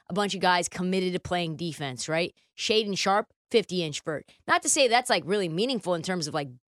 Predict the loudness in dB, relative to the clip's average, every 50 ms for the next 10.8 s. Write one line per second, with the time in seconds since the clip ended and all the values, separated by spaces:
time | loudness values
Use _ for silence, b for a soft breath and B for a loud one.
0 | -12 -12 -8 -6 -4 -2 -2 -2 -2 -4 -4 -6 -6 -6 -2 2 4 4 4 4
1 | 2 0 -2 -4 -4 _ b b b b b b -2 2 2 4 4 2 0 -2
2 | -4 -2 -2 0 2 2 4 4 6 4 4 4 4 4 4 2 2 0 -2 -2
3 | -4 -4 -4 -2 0 0 0 0 0 -2 -2 -2 -2 -2 0 0 0 0 0 -2
4 | -4 -4 -2 0 0 0 -2 -4 -4 -2 0 0 0 0 -2 _ -12 -4 0 2
5 | 2 2 2 0 -2 0 -2 -4 -2 -2 -4 -4 -2 0 0 2 2 2 0 -2
6 | -4 -8 _ _ _ -4 -2 -2 0 0 2 2 2 0 0 0 0 0 -2 0
7 | 2 2 2 2 0 -2 -6 -4 -4 -2 0 0 0 0 0 -2 -2 -2 -4 -4
8 | -4 b b b b -4 -2 0 0 0 0 0 0 0 0 2 2 2 2 0
9 | 0 0 2 6 6 6 6 6 2 -4 -4 -4 -4 -6 -8 -12 -8 _ 0 0
10 | 0 0 0 -2 -2 -2 -2 -4 -4 -4 -4 -6 -10 -10 -14